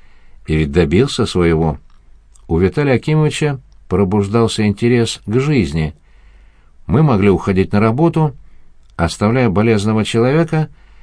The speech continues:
на попечение котенка Тимофея. Выздоровел Виталий Акимович,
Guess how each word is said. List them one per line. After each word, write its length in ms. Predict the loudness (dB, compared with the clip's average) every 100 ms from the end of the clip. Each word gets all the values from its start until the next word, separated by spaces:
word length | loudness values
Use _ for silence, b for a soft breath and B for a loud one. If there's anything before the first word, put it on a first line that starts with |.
| b -6
на 200 | -2 0
попечение 600 | 0 0 0 2 2 0
котенка 520 | -2 0 -2 0 -2
Тимофея. 720 | 0 -2 -2 -2 0 0 -4 -12 -20 -20 -20 -20 -20 -20 -20 -20 -20 -20 -20 -20 -20 -20 -20 -20 -20 -10
Выздоровел 680 | -2 2 4 2 4 4 4
Виталий 340 | 2 0 0
Акимович, 540 | 0 0 0 0 -4